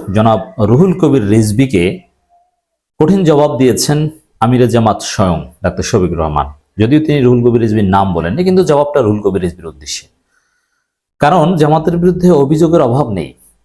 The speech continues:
সমালোচনা, গঠনমূলক সমালোচনা, সত্যি অভিযোগ, সত্যিকার অর্থে জামাতকে ক্রিটিক করার জায়গার অভাব নেই। কিন্তু রুহুল কবির রিজভী এমন একটা বিষয় নিয়ে এসেছেন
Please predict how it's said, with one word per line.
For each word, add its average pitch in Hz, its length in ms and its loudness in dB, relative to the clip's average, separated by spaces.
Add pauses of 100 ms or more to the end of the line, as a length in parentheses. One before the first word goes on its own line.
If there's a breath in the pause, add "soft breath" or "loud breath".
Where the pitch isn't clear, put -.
(440)
সমালোচনা, 156 640 0
গঠনমূলক 156 460 0
সমালোচনা, 151 640 0 (100)
সত্যি 175 440 -2
অভিযোগ, 147 540 0 (140)
সত্যিকার 180 480 0
অর্থে 165 260 -2
জামাতকে 147 460 -2
ক্রিটিক 147 360 -2
করার 147 200 0
জায়গার 120 300 0
অভাব 104 240 -2
নেই। 78 180 -10 (1400)
কিন্তু 151 220 2
রুহুল 160 220 2
কবির 185 220 4
রিজভী 175 220 2
এমন 147 200 2
একটা 165 180 -2
বিষয় 156 260 -2
নিয়ে 139 160 2
এসেছেন 110 420 -2